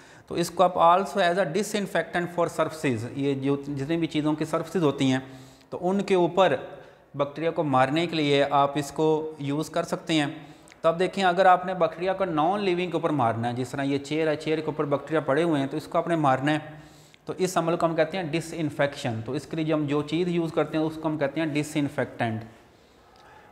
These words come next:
और फिर हमारे पास आते हैं mechanical methods। Mechanical method पहला filtration है कि आप चीज़ों को filter कर लें। ठीक है, जिस तरह porcelain filter हम यूज़ करते हैं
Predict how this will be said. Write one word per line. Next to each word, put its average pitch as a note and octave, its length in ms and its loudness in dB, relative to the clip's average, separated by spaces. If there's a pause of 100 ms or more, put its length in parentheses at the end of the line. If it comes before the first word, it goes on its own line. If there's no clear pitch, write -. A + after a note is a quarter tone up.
और D3 140 -2
फिर F#3 120 2
हमारे E3+ 260 4
पास F3 260 2
आते D#3+ 200 0
हैं E3+ 80 2
mechanical D#3 540 -2
methods। E3+ 460 -2
Mechanical D3+ 460 -2
method F3 200 -2
पहला F3+ 240 0
filtration E3+ 640 0
है C3 100 0
कि D3+ 100 0
आप D3 200 0
चीज़ों E3+ 280 -2
को F3 100 -2
filter F3+ 360 0
कर C#3+ 160 4
लें। A2+ 280 -2 (120)
ठीक F3 160 -8
है, E3+ 60 -2
जिस D#3+ 160 -6
तरह E3+ 120 0
porcelain D#3+ 540 0
filter D#3+ 300 0
हम E3 120 2
यूज़ D3+ 280 2
करते D3+ 260 0
हैं D3 120 2